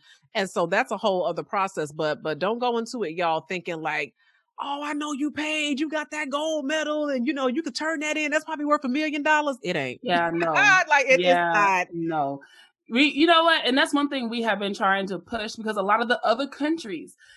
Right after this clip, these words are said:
Speaker 2: if you are an Olympian in those countries, they take care of you, not just, like, not your federation, but the country takes care of
Speaker 1: Ooh.
Speaker 2: them. So if you get a medal, for some people, you might get some land, you might get a house,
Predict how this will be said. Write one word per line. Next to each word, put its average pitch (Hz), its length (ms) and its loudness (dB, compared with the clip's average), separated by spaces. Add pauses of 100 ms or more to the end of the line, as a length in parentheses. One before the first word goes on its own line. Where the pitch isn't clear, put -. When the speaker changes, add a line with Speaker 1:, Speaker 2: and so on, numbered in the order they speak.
(140)
Speaker 2:
if 240 180 -2
you 262 220 -2
are 339 340 0
an 240 160 -2
Olympian 220 540 -6
in 208 120 -6
those 185 200 -4
countries, 240 420 -6
they 247 160 -4
take 311 300 -6
care 311 180 -4
of 233 80 -8
you, 185 160 -2
not 254 380 0
just, 277 320 -4
like, 254 160 2
not 285 260 0
your 269 140 -2
federation, 254 680 -4 (220)
but 269 300 2
the 277 180 0
country 269 680 -6 (420)
takes 247 340 0
care 381 160 -4
of 180 100 -4
Speaker 1:
Ooh. 339 80 -8
Speaker 2:
them. - 220 -12 (220)
So 277 200 4
if 254 120 -2
you 302 120 0
get 285 140 2
a 233 80 4
medal, 302 600 2 (400)
for 285 120 6
some 285 260 2
people, 302 260 0
you 277 140 0
might 277 200 2
get 277 180 -4
some 277 200 0
land, 262 460 -2
you 247 80 -4
might 254 260 -2
get 262 140 -4
a 269 80 -2
house, 247 500 -2